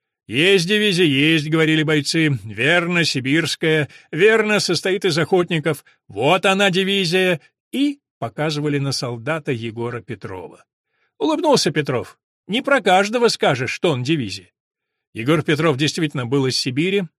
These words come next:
действительно был охотником, действительно стрелок он на редкость меткий. Служил Егор Петров в тысяча сотом стрелковом полку триста двадцать седьмой стрелковой дивизии на Волховском фронте.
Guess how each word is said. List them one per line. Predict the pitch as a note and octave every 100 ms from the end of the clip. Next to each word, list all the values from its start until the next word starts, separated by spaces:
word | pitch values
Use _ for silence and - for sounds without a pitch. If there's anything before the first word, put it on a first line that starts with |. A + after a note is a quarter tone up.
| -
действительно | G#2 A#2+ C#3+ E3 D3
был | C3+ C#3
охотником, | A2+ D3+ F3+ F3 E3 F3+ D#3+ _ _ -
действительно | E3 A#3 - G#3+ A3+ B3 A#3
стрелок | - - E3+ C#3+ D#3+
он | G3 F3+
на | D#3+
редкость | B2 - C#3+ -
меткий. | B2 G#2 F#2 - F2 _ _ _ _ _
Служил | - C3+ D3+ C4
Егор | A#3 G#3+ A3+
Петров | - F#3+ A3+ E3
в | -
тысяча | G#3+ - F#3 -
сотом | D#3 - G#3 F#3+ E3+ C3+
стрелковом | - - D3+ C#3+ F#3 D#3+ C#3+
полку | D3+ C#3 F3+ D3+ - _
триста | - F3+ -
двадцать | D#3 D#3 D3 D#3
седьмой | - D3 E3 D#3+
стрелковой | - C#3+ C#3 D3+ B2
дивизии | C#3 G3+ G#3 G3 F3+ _ _
на | - D3+
Волховском | D3 C#3+ C#3+ - - A#2+
фронте. | - A#2 F2+ - _